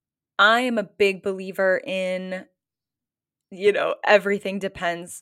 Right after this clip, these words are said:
on your brand, your audience. Um, to quote a very famous bearded space wizard, "Only the Sith deal in absolutes," right? So we, <laughs> we don't, I don't like to say no B two B marketer should be using TikTok.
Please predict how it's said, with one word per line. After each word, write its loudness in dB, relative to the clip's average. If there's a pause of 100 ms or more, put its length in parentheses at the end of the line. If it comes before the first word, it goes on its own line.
(120)
on -2
your -4
brand, -8
your -4
audience. -4
Um, -6 (320)
to -6
quote -2 (520)
a -4
very 0 (200)
famous -8 (960)
bearded -2
space -6
wizard, -8 (240)
"Only -2
the -8
Sith -8
deal -6
in -6
absolutes," -10 (120)
right? 4 (320)
So 6
we, 10 (720)
<laughs> 6
we 4
don't, 6
I 8
don't 2
like 4
to -4
say 4
no 2
B -2
two -2
B -4
marketer -4
should -6
be -12
using -14
TikTok. -14